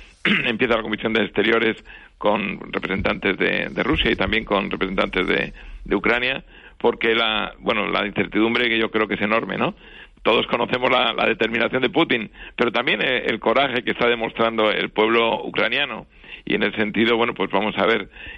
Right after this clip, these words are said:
qué sucede. Desde luego esto ha puesto encima de la mesa muchas cuestiones, ¿no? También las propias limitaciones de, de lo que son las políticas de seguridad y defensa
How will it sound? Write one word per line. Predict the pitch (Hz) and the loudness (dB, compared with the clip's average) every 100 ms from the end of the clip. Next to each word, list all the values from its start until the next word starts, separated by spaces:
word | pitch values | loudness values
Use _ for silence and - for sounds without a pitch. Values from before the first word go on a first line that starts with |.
| - | -2
qué | 123 | -2
sucede. | - 101 131 131 107 | 0 -2 0 2 0
Desde | 90 | 0
luego | 107 110 | 0 2
esto | 110 - 113 110 - - - - | 0 2 0 0 -6 -18 -10 -6
ha | - | -2
puesto | 107 107 - 107 | 0 0 2 2
encima | 104 101 101 | 2 0 0
de | |
la | 107 | 0
mesa | 107 - 98 | -2 0 -2
muchas | 104 101 101 | -2 -2 -2
cuestiones, | - 92 127 107 | -2 -2 0 0
¿no? | 104 123 | -2 0
También | 120 127 139 143 - - - | 0 0 -2 -6 -20 -20 -8
las | - 101 - | -2 0 0
propias | 120 110 110 110 107 | 0 2 2 2 0
limitaciones | 107 110 98 101 - 107 107 95 | -2 -2 -2 -2 0 0 0 0
de, | 98 92 - - - - | 0 0 -4 -14 -20 -4
de | - | 0
lo | 104 | 0
que | - | 0
son | 120 | 0
las | 117 | 2
políticas | 113 107 107 107 | 2 2 0 0
de | 92 | -2
seguridad | 98 92 98 110 | 0 2 2 2
y | 107 | 0
defensa | 101 107 - - 107 | -2 -2 -2 -2 -2